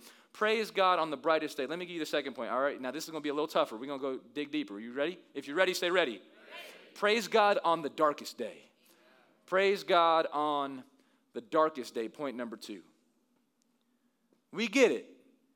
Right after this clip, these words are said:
Of course he's gonna praise God. God healed him of leprosy. What else is he gonna do? He better praise God. Maybe you're thinking that.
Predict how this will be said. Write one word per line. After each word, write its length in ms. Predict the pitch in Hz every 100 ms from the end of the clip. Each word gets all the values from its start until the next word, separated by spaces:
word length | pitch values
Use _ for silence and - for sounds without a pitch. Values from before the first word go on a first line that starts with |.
| _ _ _ _ _ _
Of 140 | 214 208
course 300 | 359 339 -
he's 180 | 196
gonna 160 | 160 143
praise 340 | - 160 127
God. 300 | - 135 95 90 _ -
God 180 | 247
healed 280 | 226 285 311
him 80 | 277
of 100 | 269
leprosy. 520 | 320 330 233 - 131 - _ _ _ _ _ _ _ _ _ _
What 160 | 240 359
else 260 | 403 480
is 100 | 214
he 80 | 185
gonna 240 | 170 160 127
do? 220 | 123 92 - _ _ _ _ _ _ _
He 100 | 240
better 340 | 190 311 330
praise 380 | - 147 139 120
God. 320 | 131 110 87 139
Maybe 200 | 196 202
you're 100 | 196
thinking 340 | 185 - 110
that. 160 | 92